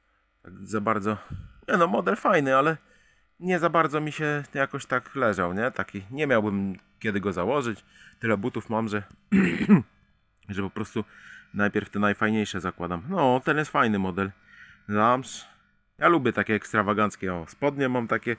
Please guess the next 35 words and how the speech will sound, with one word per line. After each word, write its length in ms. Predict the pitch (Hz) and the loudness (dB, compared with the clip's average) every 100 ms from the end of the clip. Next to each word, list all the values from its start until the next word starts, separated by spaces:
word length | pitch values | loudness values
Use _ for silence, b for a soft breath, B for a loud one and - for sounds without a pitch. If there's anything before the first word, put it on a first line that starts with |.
| B B B B B - | B B B B B -12
Kupiłem 360 | - 113 107 | -2 0 0
sobie 220 | 120 107 | -2 -4
tam 160 | 107 104 | -4 -4
chyba 220 | 104 104 | -4 -2
za 100 | 101 | 0
osiem 260 | 98 113 101 | 0 0 0
złotych. 420 | 104 - 101 - | 0 0 -2 -4
Boho 340 | 101 98 - 95 | -6 -4 -4 -8
coś 240 | 98 - | -8 -8
tam, 200 | 90 90 | -6 -6
bohomany 580 | 90 95 87 117 127 113 | -6 -6 0 0 0 -2
jakieś. 300 | 98 92 - _ B B B B B B - | -8 -12 -20 _ B B B B B B -10
No, 240 | 95 98 87 | -4 -4 -4
takie 260 | 85 - | -8 -6
ekstrawaganckie. 760 | 92 - 104 90 95 110 - 101 | -6 -2 -2 0 0 0 -2 -2
Bluzę 380 | 127 180 151 143 | 4 6 6 4
mam 200 | 131 123 | 4 2
długą, 480 | 127 120 113 110 | 0 2 2 2
taką 440 | 104 104 - 98 98 | 2 0 0 -4 -4
H&M. 420 | - 104 107 104 101 95 - b b b b b _ | 0 2 4 4 2 0 -6 b b b b b _
No, 220 | 113 98 | -2 2
ja 100 | 104 | 4
lubię, 300 | 160 139 107 - | 2 4 2 0
lubię 240 | 135 123 107 | -6 -2 -2
takie 220 | 101 104 | -2 -2
ekstrawaganckie. 720 | 98 - 104 98 101 98 104 | -2 -2 0 2 0 0 -2
Ten, 160 | 135 127 | 0 0
kto 160 | 120 | 0
mnie 180 | 113 110 | 0 2
zna, 220 | 104 123 | 0 -2
to, 180 | - 123 - B B B B - | -2 -6 -10 B B B B -10
to 100 | 104 | -2
wie, 160 | 113 | 0
że 100 | 101 | 0
takie 280 | 104 - | -2 -2